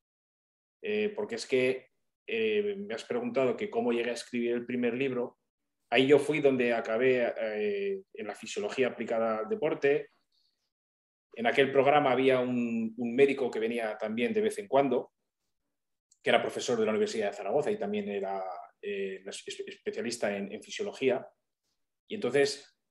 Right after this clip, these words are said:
yo a él le hacía muchas preguntas, eh, iba a la biblioteca y me dejaba libros. Entonces, quiero decir que estaba muy en contacto con, con unos niveles que eso me, me dio pie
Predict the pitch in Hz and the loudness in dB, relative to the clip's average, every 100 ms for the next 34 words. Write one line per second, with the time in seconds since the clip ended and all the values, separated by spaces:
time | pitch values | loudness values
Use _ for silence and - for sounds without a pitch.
0 | _ 120 120 131 131 127 135 143 143 135 | _ -2 4 8 8 8 8 6 6 4
1 | 123 113 107 123 117 120 113 - 101 156 | 2 -2 -4 -2 -2 -4 -8 -6 -2 0
2 | 175 139 131 135 131 113 107 107 107 104 | 2 4 6 6 4 0 -2 -2 0 0
3 | 110 113 110 113 107 107 135 120 113 107 | 0 -2 0 -2 -2 -2 0 -2 -2 -4
4 | - 104 101 131 180 143 131 131 - - | -6 -6 -2 2 4 6 6 4 2 -18
5 | - - - _ _ _ _ _ _ 120 | -20 -18 -20 _ _ _ _ _ _ -6
6 | - - - _ - _ _ - - 104 | -4 -6 -14 _ -20 _ _ -20 -14 -14
7 | - - 143 147 147 147 131 - 139 135 | -14 2 6 6 6 2 2 6 6 6
8 | 139 147 147 143 143 135 143 - 156 151 | 4 4 4 4 0 2 -2 0 -2 2
9 | 131 113 107 98 95 _ _ _ _ _ | 2 2 0 -4 -8 _ _ _ _ _
10 | - 113 131 139 139 147 143 160 - 123 | -2 0 2 0 0 4 4 4 0 -2
11 | 117 143 143 131 135 131 135 143 143 151 | 0 2 2 2 -2 -2 4 2 2 4
12 | 151 165 - | 4 4 0